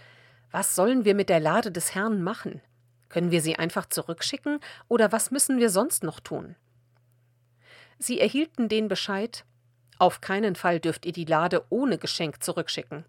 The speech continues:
Ihr müsst den Gott Israels durch eine Opfergabe versöhnen. Dann werdet ihr wieder gesund werden, und ihr wisst dann auch, warum er euch bisher so hart bestraft hat.“ „Was für eine Opfergabe sollen wir ihm schicken?“, fragten sie,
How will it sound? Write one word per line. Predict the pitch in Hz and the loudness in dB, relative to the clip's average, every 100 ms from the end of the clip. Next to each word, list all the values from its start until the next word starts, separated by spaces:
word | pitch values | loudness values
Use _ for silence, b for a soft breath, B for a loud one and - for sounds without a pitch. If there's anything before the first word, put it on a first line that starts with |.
| _ _ _ _ | _ _ _ _
Ihr | 202 190 | -2 0
müsst | 240 - - 170 | 0 -2 -4 -4
den | 160 | 0
Gott | 160 - | 0 -2
Israels | 190 - - 170 175 - | -4 -2 -2 -2 -4 -4
durch | - - | -4 -4
eine | 151 - | -4 0
Opfergabe | 262 - 165 143 139 156 | -2 0 -2 0 -2 -4
versöhnen. | 170 151 214 196 - - B B B B B | -8 -4 -2 -2 -6 -14 B B B B B
Dann | - 165 220 | 0 2 6
werdet | 220 208 - | 4 4 0
ihr | 170 | 0
wieder | 165 160 | 2 0
gesund | 156 185 226 - | 2 2 2 2
werden, | 190 185 190 - | 2 2 -2 -2
und | 262 | -2
ihr | 233 190 | 2 2
wisst | 240 - | 2 4
dann | 196 247 | 2 2
auch, | 165 196 - - | -2 -2 -4 -4
warum | 160 175 160 | 0 2 2
er | - | 2
euch | 190 214 | 0 0
bisher | - - 180 196 180 | -6 -6 0 0 0
so | 143 - | -4 -2
hart | 160 170 - | -2 -2 -8
bestraft | 160 - 185 180 - | -8 -4 -2 -2 -6
hat.“ | - - - _ _ _ _ _ _ _ _ _ _ _ _ 160 | -20 -20 -20 _ _ _ _ _ _ _ _ _ _ _ _ -6
„Was | 220 - | -6 -2
für | 339 | 0
eine | - 247 - | 2 0 -2
Opfergabe | - - 214 202 196 | -4 -2 2 4 4
sollen | 180 185 220 | 4 2 2
wir | 196 185 | -2 -2
ihm | 180 | -6
schicken?“, | - 330 - - _ B B | -8 -10 -10 -10 _ B B
fragten | - 160 - - 180 | -2 -2 -2 -4 -2
sie, | 190 233 | -2 -4